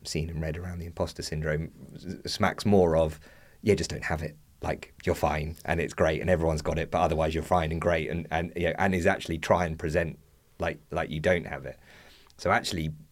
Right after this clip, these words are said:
proactively embracing something, I think, sounds incredibly powerful, a-, and is a journey that you then take other people with on as well. I mean, you spoke about being more approachable if you're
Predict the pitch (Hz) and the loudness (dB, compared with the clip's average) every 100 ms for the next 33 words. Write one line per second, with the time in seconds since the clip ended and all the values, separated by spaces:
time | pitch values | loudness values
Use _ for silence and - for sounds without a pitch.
0 | _ - 113 110 - - 82 80 85 - | _ 2 4 6 2 -2 0 -2 -4 0
1 | 90 120 123 - - - - - 62 - | 4 4 2 -4 -8 -14 -16 -10 -10 -10
2 | - - 87 85 107 92 50 - 92 92 | -14 -12 -12 -8 -4 -4 -4 -6 -4 -4
3 | 92 - 135 110 - 143 - - - 131 | -4 0 0 0 -4 -10 -12 -8 0 2
4 | 90 - - - - - - - - - | 2 -2 -12 -14 -18 -20 -20 -20 -20 -20
5 | _ 90 - _ 135 139 127 - _ _ | _ -8 -8 _ -2 0 -2 -8 _ _
6 | _ 139 139 123 147 147 143 123 110 139 | _ 2 2 4 4 4 4 2 2 2
7 | 131 135 127 - - 131 139 131 - 190 | 4 2 -2 -6 0 2 4 2 0 -2
8 | 139 85 90 73 73 76 - 98 107 151 | -2 -4 -6 -6 -6 -10 -6 -6 0 0
9 | - 57 90 95 95 - 117 113 82 87 | -2 -4 -4 -2 -2 2 2 2 -2 -2
10 | 80 87 85 87 92 87 80 - 147 147 | -2 -4 -2 0 2 0 0 2 2 0
11 | - 62 52 - _ - - _ 80 80 | -8 -8 -10 -14 _ -20 -20 _ -8 -4
12 | 78 | -4